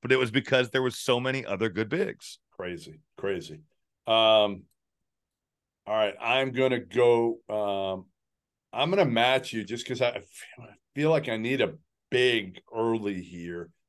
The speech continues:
Speaker 2: and I'm going Hunter Dickinson. I think he's gonna be the best player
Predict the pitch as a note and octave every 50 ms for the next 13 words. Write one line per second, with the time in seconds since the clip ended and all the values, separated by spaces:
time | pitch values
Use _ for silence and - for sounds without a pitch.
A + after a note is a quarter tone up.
0 | _ _ _ _ - G2 G2+ G#2 A2+ A#2+ A#2+ C#3+ C3+ C3+ B2 A#2+ B2 B2+ B2 A#2+
1 | B2 B2+ B2+ A#2+ G#2+ - - F2+ G2 A#2 A#2 D3+ - - D3 C#3+ - - D3 D3+
2 | D#3 D3 C#3+ D3+ D3+ D3 C#3 C3+ B2+ A#2+ - - _ _ _ _ _ _ _ -
3 | A#2 A#2+ G2 F2 F2 C3+ D#3 F#3 F#3+ - - - - - F3+ F3 E3 C#3+ B2 A#2
4 | A2 G#2+ G#2 -